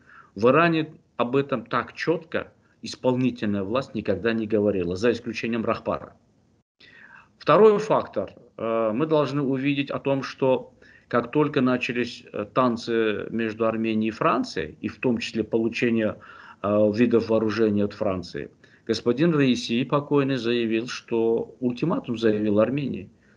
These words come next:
что мы не потерпим привод в наш регион другого ре-, э, мирового лидера с ядерным оружием, да еще членом нато, нашего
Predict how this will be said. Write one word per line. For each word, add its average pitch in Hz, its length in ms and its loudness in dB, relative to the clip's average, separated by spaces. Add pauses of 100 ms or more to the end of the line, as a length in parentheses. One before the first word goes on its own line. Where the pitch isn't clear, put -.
(100)
что - 180 0
мы 131 120 6
не 156 100 6
потерпим 156 580 0 (500)
привод 120 400 2
в - 40 -10
наш 113 280 0
регион 117 580 0 (600)
другого 120 720 4
ре-, 113 220 2
э, 107 280 4
мирового 117 540 4
лидера 113 640 -2
с - 140 -16
ядерным 110 540 0
оружием, 120 380 -2
да 113 80 2
еще 107 240 0
членом 117 400 -2
нато, 101 340 -2
нашего 143 580 -2